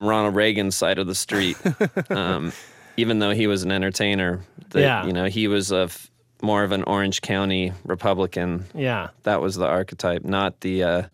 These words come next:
Speaker 1: Jack Nicholson or, or, uh, Steve McQueen or
Speaker 2: <laughs>
Speaker 1: something.
Speaker 2: All right. Well, we have two standard questions we ask our guests, be they Reaganites or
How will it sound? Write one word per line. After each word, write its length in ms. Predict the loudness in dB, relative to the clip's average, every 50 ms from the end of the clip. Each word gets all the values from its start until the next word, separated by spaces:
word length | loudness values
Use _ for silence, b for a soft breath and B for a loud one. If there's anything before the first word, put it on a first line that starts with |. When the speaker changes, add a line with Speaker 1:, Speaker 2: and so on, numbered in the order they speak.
| _ -20 -14 -6
Speaker 1:
Jack 320 | 0 2 2 2 2 2
Nicholson 640 | 2 2 2 2 0 0 2 2 2 2 2 2 2
or, 240 | 2 0 0 -2 -6 B B B B -10
or, 280 | -4 -2 0 2 2 2
uh, 220 | 2 2 0 -2
Steve 340 | -2 -4 -4 -2 -2 0 0
McQueen 480 | 0 -2 -2 0 0 2 4 4 4 2
or 60 | 2
Speaker 2:
<laughs> 100 | 0 -2
Speaker 1:
something. 340 | -4 -4 -2 -2 -2 -2 -2 -4 B B B B B B B B B B
Speaker 2:
All 120 | 2 2
right. 220 | 4 2 2 0 0
Well, 360 | 2 4 6 6 6 4 4
we 160 | 4 4 4
have 160 | 4 2 0
two 180 | 0 2 2 2
standard 360 | 4 4 4 4 4 2 2
questions 480 | 4 2 2 4 4 2 2 2 4 4
we 100 | 2 4
ask 240 | 4 2 2 2
our 120 | 2 0 0
guests, 540 | 0 0 0 2 2 2 0 -2 -4 -6 -6 _
be 140 | 0 0 2
they 240 | 0 0 0 0
Reaganites 720 | 0 0 0 0 2 2 2 2 2 2 0 0 -2 -4
or 300 | -2 0 0 2 0 0